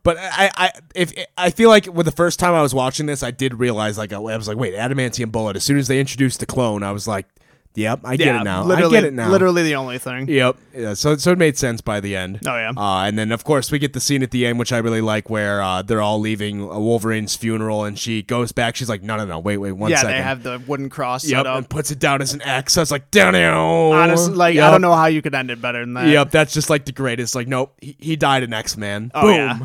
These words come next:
Speaker 2: Yeah, X-Men for fucking life.
Speaker 1: Yep.
Speaker 2: Oh,
Speaker 1: That
Speaker 2: God.
Speaker 1: hell
Speaker 2: I,
Speaker 1: of a scene.
Speaker 2: I love that ending.
Speaker 1: Uh, but yeah, so that, that was, uh, Laura Kinney's introduction into the live action. It was, uh, I mean, couldn't have been done any better, honestly. This is one of the best.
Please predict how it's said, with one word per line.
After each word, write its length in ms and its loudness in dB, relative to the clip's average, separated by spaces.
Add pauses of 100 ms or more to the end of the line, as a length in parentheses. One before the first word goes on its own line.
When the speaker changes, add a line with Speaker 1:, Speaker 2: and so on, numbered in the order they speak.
(160)
Speaker 2:
Yeah, 360 -8
X-Men 320 -10
for 120 -14
fucking 280 -8
life. 200 -2
Speaker 1:
Yep. 180 0 (240)
Speaker 2:
Oh, 160 -2
Speaker 1:
That 80 -6
Speaker 2:
God. 240 -4
Speaker 1:
hell 180 0
Speaker 2:
I, 40 0
Speaker 1:
of 60 -4
a 60 -2
scene. 360 -2
Speaker 2:
I 60 -2
love 200 -6
that 160 -8
ending. 320 -10 (480)
Speaker 1:
Uh, 300 -2
but 80 -2
yeah, 120 4
so 140 -2
that, 160 -8
that 160 2
was, 220 4
uh, 220 6
Laura 280 6
Kinney's 360 2
introduction 520 0
into 220 -2
the 100 0
live 260 2
action. 320 -2
It 180 -2
was, 200 -4
uh, 380 -2
I 80 -8
mean, 240 -4
couldn't 160 6
have 80 6
been 160 4
done 160 4
any 160 0
better, 320 -2
honestly. 440 -6
This 200 -4
is 80 -6
one 160 -2
of 60 -2
the 60 -6
best. 420 -2